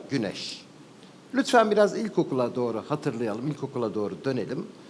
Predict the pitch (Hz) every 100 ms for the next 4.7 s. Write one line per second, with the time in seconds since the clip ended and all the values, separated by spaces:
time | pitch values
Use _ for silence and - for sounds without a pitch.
0 | - - - 117 120 - 220 233 226 220
1 | 220 214 127 107 104 - - 120 123 123
2 | 92 143 190 - - - - 127 220 208
3 | 101 98 - - 185 165 104 - - 165
4 | - 131 - 160 165 92